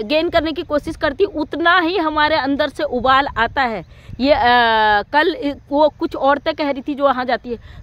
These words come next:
तो थू है ऐसे लोगों पे जो इसके घर जाते हैं, ऐसे लोग, लो-, ऐसे लोगों के कारण फेमस होना चाहता है। कितने दिन अपने घर के चूल्हे जला लोगे भाई? हमसे बोलते हो अपना YouTube चैनल चलाने के लिए, हम इसका नाम लेते हैं, तो ऐसे लोगों को, गंदगी को मिटाने के लिए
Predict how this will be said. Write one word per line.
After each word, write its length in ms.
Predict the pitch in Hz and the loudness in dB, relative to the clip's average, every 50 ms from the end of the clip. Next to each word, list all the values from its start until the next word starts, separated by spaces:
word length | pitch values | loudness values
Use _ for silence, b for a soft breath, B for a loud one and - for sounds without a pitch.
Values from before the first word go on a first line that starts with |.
| B - | B -4
तो 80 | 359 | -4
थू 300 | 440 - - 359 392 415 | -4 0 4 6 6 6
है 80 | 494 466 | 6 4
ऐसे 240 | 370 349 - 392 370 | 4 2 0 -2 -4
लोगों 240 | 381 320 285 302 | -4 -4 -6 -6
पे 120 | 277 320 320 | -6 -6 -4
जो 120 | 262 320 | -4 -6
इसके 220 | 311 - - 330 285 | -6 -6 -8 -10 -8
घर 220 | 196 220 233 247 | -4 -2 -2 0
जाते 300 | 240 269 254 247 - 277 | 0 0 0 0 -2 -4
हैं, 180 | 262 262 262 254 b b b b b - | -6 -6 -8 -10 b b b b b 0
ऐसे 260 | 269 285 - 339 311 | 0 0 0 0 2
लोग, 260 | 269 262 269 269 247 294 - - | 4 6 6 4 2 -2 -2 0
लो-, 440 | 247 247 247 254 - 233 262 - - | 2 2 2 2 2 0 0 2 2
ऐसे 280 | 247 269 269 - 330 | 2 2 2 0 -2
लोगों 280 | 311 294 285 285 269 311 | 0 0 0 0 -2 -6
के 140 | 269 330 339 | -8 -8 -2
कारण 320 | - 277 269 285 302 330 | 0 2 2 2 0 -2
फेमस 420 | 311 - 277 254 254 277 294 285 | -2 -2 -2 -2 0 -2 -4 -4
होना 200 | 294 277 269 262 | -4 -4 -4 -4
चाहता 340 | 262 - 254 233 226 - 233 | -4 -4 -4 -6 -4 -6 -10
है। 60 | 226 233 b b b b b - | -10 -10 b b b b b 2
कितने 460 | 370 440 - 453 427 494 523 539 523 | 2 4 4 4 4 4 2 2 2
दिन 100 | 508 508 | 2 0
अपने 220 | 494 415 392 381 349 | -2 -4 -4 -4 -2
घर 180 | 302 330 311 | -2 -2 -2
के 140 | 277 - 320 | -2 -6 -8
चूल्हे 260 | - 311 294 262 277 | -6 -6 -4 -2 -2
जला 240 | 254 262 254 254 240 | 0 0 0 0 0
लोगे 200 | 233 240 226 233 | 0 0 -2 -2
भाई? 220 | 233 240 233 277 415 453 B B B B - | -2 0 0 0 0 -2 B B B B -2
हमसे 340 | 254 269 294 269 - 359 | 0 0 0 0 0 -2
बोलते 380 | 359 339 320 320 320 302 - 302 | 0 4 4 4 4 2 2 2
हो 60 | 320 | 2
अपना 180 | 311 - 302 294 | 2 2 -2 -2
YouTube 440 | 285 269 269 277 - 339 302 - - | -2 -2 -4 -6 -8 -10 -12 -6 -4
चैनल 280 | 320 302 285 285 285 | -2 -2 -2 -2 -2
चलाने 400 | 277 294 269 262 262 262 262 269 | -4 -2 0 0 0 0 -2 -4
के 100 | 262 - | -4 -2
लिए, 200 | 277 285 311 349 339 b b b b | 0 0 0 -2 -4 b b b b
हम 180 | - 247 269 285 - - | 0 0 0 0 0 -4
इसका 280 | 277 - - 339 339 | -6 -2 2 2 4
नाम 300 | 339 339 320 302 302 294 | 4 4 4 4 4 2
लेते 260 | 294 285 269 - 269 | 2 2 2 2 -2
हैं, 160 | 254 247 214 190 | -2 -2 -4 -6
तो 200 | - 269 220 - - | -6 -8 -8 -2 0
ऐसे 280 | 233 262 302 311 - 370 | 2 2 4 2 2 2
लोगों 300 | 359 339 330 285 269 - | 2 2 2 2 -4 -4
को, 140 | - 330 302 | -4 -4 0
गंदगी 440 | 240 - 269 277 277 285 262 320 320 294 254 - - | 0 0 2 2 2 0 0 -2 -6 -6 -8 -8 -4
को 100 | - 302 | -4 -2
मिटाने 580 | 277 247 226 233 - - 294 285 311 330 330 320 | -2 -2 -2 -2 0 2 2 2 2 2 -2 -4
के 120 | - 311 | -4 -4
लिए 200 | 302 311 330 392 | -2 -2 -2 -2